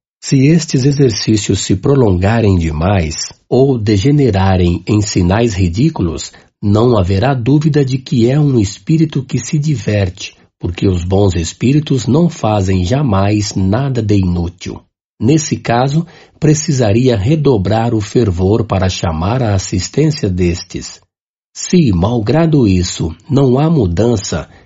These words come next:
é preciso deter-se desde que se percebe que não se obtém nada de sério.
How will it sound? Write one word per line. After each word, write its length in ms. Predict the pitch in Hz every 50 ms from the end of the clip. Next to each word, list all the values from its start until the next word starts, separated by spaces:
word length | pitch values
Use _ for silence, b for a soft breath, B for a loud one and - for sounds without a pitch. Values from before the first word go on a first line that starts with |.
| b b -
é 120 | 95 92
preciso 880 | 85 - 87 85 78 87 - - - - 160 170 156 151 175 180 175 B B B B B
deter-se 800 | - 90 101 95 87 - - - 135 156 175 170 151 - - -
desde 540 | 95 87 87 107 131 151 165 175 147 147 165
que 180 | 151 - - 127
se 280 | - - - - 98
percebe 720 | 95 - 147 143 117 - - - 98 98 98 95 101 110 107
que 160 | - - 87
não 180 | 87 90 135 98
se 220 | - - - 110
obtém 600 | 135 139 131 117 104 104 - 143 143 156 151 127
nada 400 | 104 101 107 131 147 143 123 104
de 140 | 98 95 90
sério. 480 | - - - 90 85 80 78 78 -